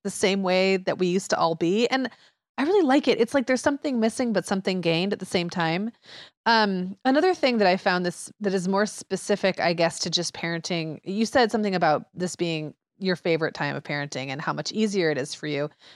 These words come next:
And I think some of that is because dynamics between the kids change, but I also think that the nature of parenting changes. I think now it's more emotional labor, um, and less, like, chasing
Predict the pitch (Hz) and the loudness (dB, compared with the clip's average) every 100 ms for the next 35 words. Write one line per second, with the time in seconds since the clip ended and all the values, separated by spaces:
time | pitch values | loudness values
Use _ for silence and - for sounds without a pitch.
0 | _ _ _ 240 233 285 359 - 277 370 | _ _ _ 2 4 2 -2 -2 0 2
1 | 370 330 269 - 208 208 175 175 175 196 | 4 4 2 0 -2 -2 0 0 0 -2
2 | 202 - 170 147 - 185 - - 254 247 | -4 -4 -4 -4 -2 -4 -2 -4 -4 0
3 | 240 240 277 - - 311 262 202 185 175 | 4 4 4 -2 -6 -8 -2 -2 -2 -4
4 | - _ _ _ 190 180 190 - 196 170 | -12 _ _ _ -2 2 2 2 0 0
5 | - 214 202 196 151 - 147 151 147 185 | -4 -2 0 0 -4 -4 -6 -2 0 2
6 | 190 247 240 - 196 196 226 233 - - | 2 0 -2 -6 -2 0 2 0 -2 -14
7 | - _ 185 175 170 175 - 247 254 247 | -18 _ -4 -2 0 0 0 0 2 4
8 | 269 302 - _ _ _ _ _ _ 208 | 4 0 -2 _ _ _ _ _ _ 2
9 | 202 185 175 170 175 _ _ _ _ 190 | 4 2 -2 -6 -10 _ _ _ _ -2
10 | 185 185 220 - 220 190 170 - - _ | 2 4 2 -2 -2 0 0 -4 -18 _
11 | _ _ _ _ - - 185 - 196 185 | _ _ _ _ -4 0 0 0 0 0
12 | 180 | -6